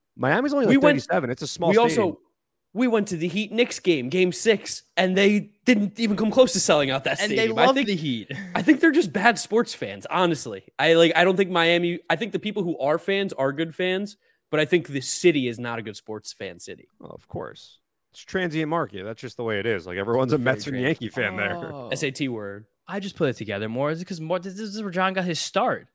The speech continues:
Speaker 2: Of course.
Speaker 3: This, this was John's first organization. This, John came up as a rookie with the Marlins.
Speaker 2: <laughs>
Speaker 1: It has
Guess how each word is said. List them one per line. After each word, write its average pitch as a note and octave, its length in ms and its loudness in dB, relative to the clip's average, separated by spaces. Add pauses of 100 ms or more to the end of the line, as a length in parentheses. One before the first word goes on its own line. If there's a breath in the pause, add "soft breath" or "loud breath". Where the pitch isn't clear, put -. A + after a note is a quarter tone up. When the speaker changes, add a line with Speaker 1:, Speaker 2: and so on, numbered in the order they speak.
(240)
Speaker 2:
Of - 100 -16
course. F#4+ 240 4
Speaker 3:
This, E3 140 -2
this A3 140 0
was A3 80 -2
John's A3+ 200 2
first A3+ 220 0
organization. G3+ 600 0
This, E3+ 140 -6
John G#3 280 2
came A3 160 -2
up G#3+ 100 0
as G3 100 -8
a E3+ 60 -2
rookie A#3 260 0
with C3+ 100 -4
the B2 80 -4
Marlins. G2+ 540 -8
Speaker 2:
<laughs> - 640 -18
Speaker 1:
It B2 100 -2
has A#2+ 180 -2